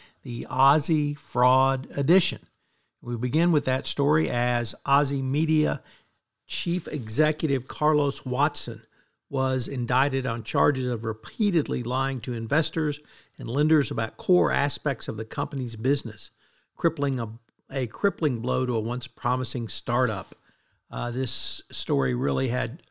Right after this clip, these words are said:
uh, some legs when it was revealed that in a for-, in a call with investors,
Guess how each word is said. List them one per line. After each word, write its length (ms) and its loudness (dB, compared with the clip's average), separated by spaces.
uh, 160 -6
some 260 -6
legs 640 -2
when 480 -2
it 160 -6
was 220 -4
revealed 560 -2
that 320 -2
in 400 -8
a 280 -4
for-, 460 -4
in 220 -4
a 220 -4
call 580 0
with 160 -4
investors, 800 -2